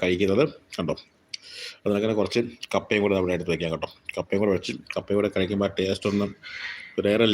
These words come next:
ലെവലാണ്. ഓക്കെ ഗൈസ്, അപ്പോൾ നമുക്കിതാ just ഒന്ന്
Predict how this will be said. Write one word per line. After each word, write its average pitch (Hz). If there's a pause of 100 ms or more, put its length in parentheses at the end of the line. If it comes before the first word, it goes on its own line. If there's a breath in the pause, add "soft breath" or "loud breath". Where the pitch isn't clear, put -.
ലെവലാണ്. 110 (1400 loud breath)
ഓക്കെ 95
ഗൈസ്, 117
അപ്പോൾ 101
നമുക്കിതാ 98 (540)
just -
ഒന്ന് 87